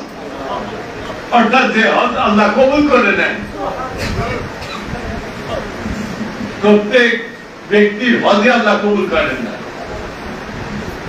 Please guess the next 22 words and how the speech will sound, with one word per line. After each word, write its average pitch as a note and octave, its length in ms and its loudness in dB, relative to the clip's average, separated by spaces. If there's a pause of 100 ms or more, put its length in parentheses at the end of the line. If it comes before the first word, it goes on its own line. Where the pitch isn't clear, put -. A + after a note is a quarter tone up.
(520)
প্রত্যেক A#3 640 4 (260)
নামাজির G#3 680 2
নামাজ, G#3 440 4 (420)
নামাজই G3+ 420 4
আল্লাহ A#3+ 320 4
কবুল G#3 240 0 (100)
করেন A#2 120 2
না। A#2 280 -6 (1200)
প্রত্যেক A#3 520 6
রোজাদারের G#3 680 4
রোজাই A#3+ 380 6
আল্লাহ A3+ 260 2 (100)
কবুল F3 240 -2
করেন G#3+ 360 -4
না। - 60 -6 (1600)
যদি G#3+ 580 4 (220)
সঠিকভাবে C#4 840 4
সে G#3 120 2
ইবাদতগুলো F#3+ 840 4
না E3+ 100 0
করা D3 380 0
হয় G#2+ 260 -6